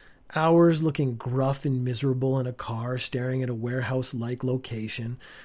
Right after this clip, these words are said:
was an awful way for a human to actually spend their time. Yet there was a kind of romance that media had drilled into people's minds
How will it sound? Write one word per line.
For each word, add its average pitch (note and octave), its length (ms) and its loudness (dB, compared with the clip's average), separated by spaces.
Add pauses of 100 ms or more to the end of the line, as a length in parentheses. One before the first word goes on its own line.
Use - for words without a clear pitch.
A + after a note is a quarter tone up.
was C3 160 -2
an C#3 100 2
awful E3 400 4
way A#2+ 280 -2
for A#2 200 -6
a A2 60 -6
human C3 360 0
to C3 100 -6
actually A#2+ 340 -6
spend B2+ 320 -4
their A#2 140 -4
time. B2 380 -4 (520)
Yet D3+ 80 -18
there E3+ 80 -10
was D#3+ 140 -6
a E3 60 -8
kind G3 280 0
of B2+ 260 -2
romance B2+ 640 2
that G#2+ 180 -10
media A#2+ 360 -2
had G#2 180 -8
drilled C3 380 2
into A#2+ 180 -2
people's A#2+ 400 -4
minds A#2 460 -4